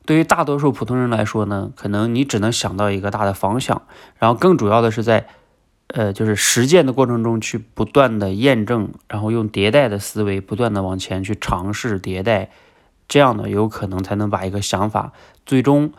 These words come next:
做出来。而且最终做出来之后呢，它可能跟你最开始想的呀，也不那么一样了。呃，这个才是一个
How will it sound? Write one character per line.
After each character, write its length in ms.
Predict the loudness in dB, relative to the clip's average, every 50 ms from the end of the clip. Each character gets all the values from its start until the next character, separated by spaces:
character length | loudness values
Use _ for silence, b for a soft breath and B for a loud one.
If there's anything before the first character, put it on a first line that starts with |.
| B B B
做 180 | 4 6 6 6
出 120 | 6 2
来。 160 | 0 0 -2 B B B B B
而 100 | 4 4
且 120 | 6 6 6
最 160 | 6 4 4
终 180 | 4 2 2 4
做 140 | 4 4
出 100 | 4 2
来 80 | 0 0
之 120 | 0 0
后 160 | 0 0 0 0
呢， 100 | 0 0
它 140 | -2 -4 -6
可 120 | -6 -6
能 120 | -6 -6 -6
跟 280 | -2 0 0 2 2 2
你 180 | 0 -2 -6 -4
最 140 | -4 -4 -2
开 140 | 0 -2 -2
始 100 | -2 -4
想 340 | -4 -4 -4 -6 -6 -6 -8
的 80 | -8
呀， 180 | -8 -8 -10 -12 b b b b b b b b b b
也 180 | -4 -2 -2 -2
不 220 | -4 -6 -4 -2
那 120 | -2 0
么 120 | 0 -2 -2
一 140 | -4 -4 -4
样 180 | -4 -4 -4
了。 160 | -4 -8 -12 b b b b b b b b b b b b b b _
呃， 600 | -2 0 2 4 4 4 2 0 0 -2 -4 -8 -6 0
这 80 | 2 4
个 80 | 4
才 180 | 4 2 0 -4
是 200 | -2 -2 -4 -4
一 80 | -4 -2
个 180 | -2 -4 -4